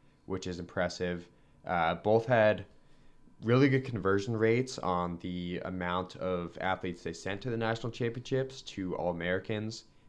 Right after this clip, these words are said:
They sent ten total athletes, I think, in eleven events and had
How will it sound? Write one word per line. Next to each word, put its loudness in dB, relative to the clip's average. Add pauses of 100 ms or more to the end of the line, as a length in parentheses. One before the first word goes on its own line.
They 0
sent -6
ten 0
total 2
athletes, 2 (420)
I -6
think, -6
in -6
eleven -2
events -6
and -8
had -10